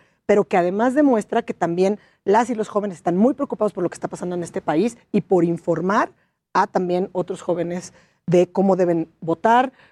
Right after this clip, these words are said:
cuáles son las condiciones, qué candidaturas existen, incluso cuáles son las funciones de un diputado o diputada local, de un diputado o diputada federal,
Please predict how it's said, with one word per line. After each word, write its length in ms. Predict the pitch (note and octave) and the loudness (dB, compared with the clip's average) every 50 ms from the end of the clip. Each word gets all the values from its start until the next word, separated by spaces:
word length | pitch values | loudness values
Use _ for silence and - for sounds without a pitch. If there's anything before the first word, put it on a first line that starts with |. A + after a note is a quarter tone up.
| _ _ - | _ _ -2
cuáles 220 | - G3 G3 F3+ | 0 0 0 0
son 100 | - F3+ | -2 -4
las 120 | E3+ D#3+ - | -6 -6 -6
condiciones, 840 | - E3 D#3+ E3+ - - A#3+ A#3+ B3+ B3+ B3 A#3+ A#3+ A#3+ A#3 - - - | -6 -6 -6 -4 0 2 2 2 2 2 2 2 2 2 0 -2 -6 -6
qué 140 | - G3+ - | -6 -4 -2
candidaturas 680 | - F3 E3 D#3+ D#3 D#3 D#3 - - E3+ E3 - - | -2 -4 -4 -4 -4 -4 -4 -4 -4 -4 -4 -4 -6
existen, 380 | F3 - A#3 A#3+ - C4 B3+ | -6 -4 -4 -2 0 0 0
incluso 320 | A3 G3+ - D4 C#4 - - | 0 2 0 0 -2 0 2
cuáles 180 | - E4 D4+ | 0 0 0
son 120 | - D4+ D4+ | 0 -2 -2
las 120 | D4 - | -4 -4
funciones 400 | - G#3 F3+ - G3+ G#3+ A3 G#3 | -4 -6 -4 -2 0 0 0 0
de 60 | F#3 | 0
un 160 | F3 E3+ E3+ D#3+ | -2 -2 -4 -6
diputado 400 | D#3+ - - F3 - - E3+ F3 | -8 -10 -12 -12 -8 -6 -4 -4
o 40 | |
diputada 400 | E3 E3 E3 - - - E3 D#3 | -4 -4 -6 -6 -6 -4 -4 -4
local, 460 | D3+ D3+ D#3 - - A3 A#3 A#3+ A#3+ G#3 | -4 -6 -6 -4 -2 -2 0 0 -2 -2
de 60 | F#3+ | -4
un 60 | F#3 | -8
diputado 280 | F#3 F3 - D#3+ - - | -12 -14 -16 -16 -12 -12
o 20 | |
diputada 360 | F3 - - - E3 E3 D#3+ | -12 -12 -10 -6 -4 -4 -4
federal, 480 | - - E3+ E3 E3 F#3 G3+ A3 A#3 | -4 -4 -2 -2 0 0 0 0 -2